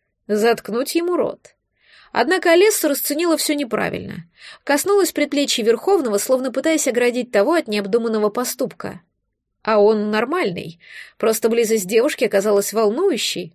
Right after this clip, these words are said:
а возможный соперник вызывал бешенство. "Дорогая, ты не только моя невеста, но и красивая девушка.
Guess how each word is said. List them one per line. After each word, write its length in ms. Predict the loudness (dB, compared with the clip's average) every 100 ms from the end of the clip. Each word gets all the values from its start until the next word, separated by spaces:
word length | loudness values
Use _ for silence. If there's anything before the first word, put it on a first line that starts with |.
| _ 0
а 140 | 2
возможный 440 | 2 2 -2 -2
соперник 520 | -2 -2 -2 -4 -4 -2
вызывал 400 | 0 0 2 2
бешенство. 760 | 0 -2 -6 -12 -10 -14 -14 _ _ _ _ _ _ _ _ _ _ _ _
"Дорогая, 680 | -4 0 0 0 0 -2 -6
ты 260 | -8 -6 -4
не 160 | -6 -4
только 300 | -2 -2 -4
моя 200 | -4 -6
невеста, 560 | -6 -8 -8 -10 -12 -12 -10
но 140 | -4 -4
и 60 |
красивая 500 | -2 -4 -4 -2 -2
девушка. 600 | -2 -4 -6 -10 -16 -18